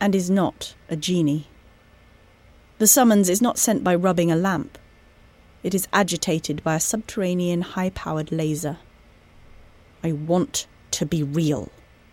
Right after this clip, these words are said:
My entire life, existence, indeed the existence of everything,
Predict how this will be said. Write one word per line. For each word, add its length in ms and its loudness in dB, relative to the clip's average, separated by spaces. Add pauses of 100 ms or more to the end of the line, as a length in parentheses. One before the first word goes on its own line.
(1000)
My 140 -2
entire 460 -2
life, 600 -4 (500)
existence, 640 0 (200)
indeed 360 4
the 100 6
existence 580 4
of 140 0
everything, 640 4